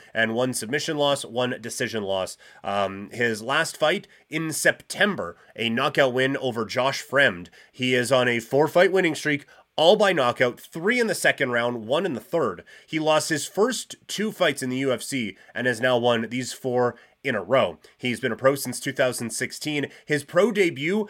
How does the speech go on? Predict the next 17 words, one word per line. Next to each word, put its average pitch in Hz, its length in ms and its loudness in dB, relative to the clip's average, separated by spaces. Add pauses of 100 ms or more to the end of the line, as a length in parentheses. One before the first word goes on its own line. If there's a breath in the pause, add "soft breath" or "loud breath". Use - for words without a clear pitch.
(140 loud breath)
the 156 240 -6
only 208 320 4
de-, 139 320 -8
uh, 135 180 2
decision 131 480 -4
win 113 280 0 (180 soft breath)
he 147 220 -6
has 123 420 0
on 117 240 -2
his 107 260 -6
resume. 98 460 -6
This 139 180 -4
is 175 140 -2
gonna 180 160 6
be 147 160 0
a 113 80 -2
fun, 160 520 2